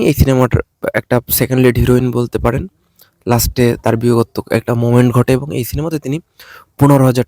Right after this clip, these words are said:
টাকার মতো রেমুনারেশন কিন্তু ওই টাইমে দাঁড়িয়ে চার্জ করেছিলেন। এবার আমরা যাবো এই সিনেমার সেকেন্ড লিড হিরোইন, যিনি ছিলেন সুচরিতা, one of the best finest actress in বাংলাদেশ।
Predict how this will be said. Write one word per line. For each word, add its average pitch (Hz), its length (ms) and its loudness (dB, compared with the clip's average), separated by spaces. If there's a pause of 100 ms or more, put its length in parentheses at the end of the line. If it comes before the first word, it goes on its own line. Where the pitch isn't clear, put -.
টাকার 117 220 -6
মতো 120 200 -6
রেমুনারেশন 120 440 -6
কিন্তু 147 320 -8 (220)
ওই 196 140 8
টাইমে 170 280 2
দাঁড়িয়ে 117 260 2 (680)
চার্জ 123 240 2
করেছিলেন। 123 520 -2 (920)
এবার 127 180 4
আমরা 131 240 2
যাবো 139 180 2
এই 123 60 2
সিনেমার 135 240 -2
সেকেন্ড 127 360 -4
লিড 131 140 0
হিরোইন, 117 380 0 (600)
যিনি 131 180 4
ছিলেন 120 280 0 (600)
সুচরিতা, 120 440 2
one 123 200 -2
of 190 160 -4
the 165 120 0
best 147 220 -4
finest 120 320 -4 (240)
actress 117 320 -4
in 120 80 0
বাংলাদেশ। 117 480 -2